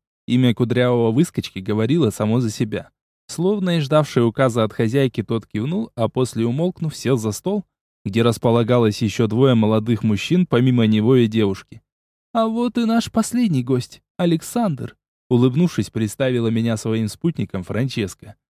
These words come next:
"Ваша привычка заставлять других ждать может очень пагубно отразиться на вашем будущем". Поправив белую чёлку, хищным блеском глаз напомнила мне разговор с доктором Медоед.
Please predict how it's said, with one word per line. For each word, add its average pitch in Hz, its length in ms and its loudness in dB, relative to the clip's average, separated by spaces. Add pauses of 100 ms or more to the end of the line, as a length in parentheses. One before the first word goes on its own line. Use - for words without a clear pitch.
"Ваша 214 540 2
привычка 202 640 0
заставлять 151 600 2
других 156 400 0
ждать 156 420 -4
может 196 360 -4
очень 214 300 0
пагубно 165 520 -2
отразиться 160 580 -2
на 165 140 -4
вашем 165 380 -2
будущем". 147 580 -6 (400)
Поправив 117 480 2
белую 117 340 2
чёлку, 143 380 0
хищным 113 420 -2
блеском 110 420 -2
глаз 127 300 0
напомнила 185 540 0
мне 180 180 2
разговор 175 500 0
с 143 80 -2
доктором 104 560 -2
Медоед. 117 600 -2